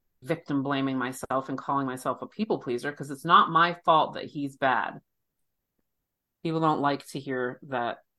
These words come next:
we have a part in it, that there's no one person has a fault, but we have a part in every single thing that ever happens in our lives. And it is not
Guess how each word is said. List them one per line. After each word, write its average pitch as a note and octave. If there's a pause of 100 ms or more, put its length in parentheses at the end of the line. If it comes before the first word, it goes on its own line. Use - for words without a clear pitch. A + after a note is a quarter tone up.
(300)
we C3+
have B2+
a A#2+
part -
in A#2+
it, - (120)
that C#3+
there's C#3
no C#3+ (460)
one C#3+
person C3+
has B2+
a -
fault, -
but A2+
we C3+
have C3+
a C3
part -
in B2 (100)
every E3+
single D#3
thing C#3
that C3+
ever B2+
happens B2
in A2+
our A#2
lives. A#2+
And C#3
it C3+
is B2+
not C#3